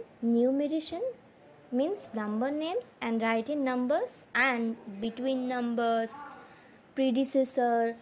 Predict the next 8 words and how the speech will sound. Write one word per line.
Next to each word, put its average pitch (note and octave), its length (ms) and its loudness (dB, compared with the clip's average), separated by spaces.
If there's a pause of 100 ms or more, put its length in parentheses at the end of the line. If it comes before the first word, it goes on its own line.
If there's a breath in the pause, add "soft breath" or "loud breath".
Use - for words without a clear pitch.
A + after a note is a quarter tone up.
(260)
successor, B3+ 920 0 (560)
that B3+ 320 -6 (460)
all C#4+ 460 0
are G#3 140 -2
discussed G3+ 720 -6
in B3+ 180 0 (1120)
worksheet G#3 380 -2
number A#3 300 4